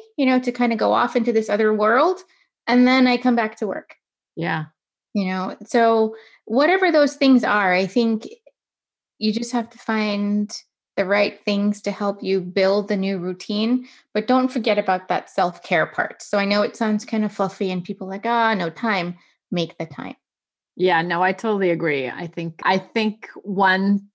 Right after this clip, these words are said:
Speaker 2: one thing I notice with people all the time, and th-, there's, like, you know, it's that when they try to be super productive and
Speaker 1: Yeah.
Speaker 2: they just kinda burn themselves out, like,
Speaker 1: Yes.
Speaker 2: I always, you know, I see people do that all the time. It's like the, "I will do this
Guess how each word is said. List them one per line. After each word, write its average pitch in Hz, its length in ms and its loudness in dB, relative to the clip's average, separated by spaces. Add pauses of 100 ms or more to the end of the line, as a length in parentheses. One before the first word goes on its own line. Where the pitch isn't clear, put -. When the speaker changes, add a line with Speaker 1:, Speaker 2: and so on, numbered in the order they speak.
Speaker 2:
one 202 220 0
thing 208 180 0
I 170 100 2
notice 170 480 0
with 170 200 -6
people 160 320 -2
all 151 140 2
the 160 100 -4
time, 156 240 -2
and 156 180 -6
th-, - 160 -12
there's, 160 720 -4
like, 160 360 -4
you 170 140 -8
know, 151 400 -4
it's 170 180 -6
that 185 200 -2
when 202 120 2
they 202 120 4
try 220 200 2
to 196 60 2
be 190 120 0
super 220 440 2
productive 165 920 -2 (220)
and 160 160 -2
Speaker 1:
Yeah. - 60 0
Speaker 2:
they 151 160 0
just 165 220 -6
kinda 147 200 0
burn 165 420 0
themselves 156 560 0
out, 135 520 2
like, 156 160 -4 (120)
Speaker 1:
Yes. - 160 -20 (220)
Speaker 2:
I 143 160 2
always, 160 460 -2 (100)
you 175 120 -8
know, 151 100 -6
I 151 100 -2
see 165 200 -2
people 160 280 -4
do 156 120 -6
that 147 160 -2
all 151 140 2
the 151 100 -8
time. 143 320 -4
It's 131 220 -12
like 147 340 -8
the, 147 180 -4 (420)
"I 196 320 2
will 208 160 2
do 208 140 0
this 202 200 0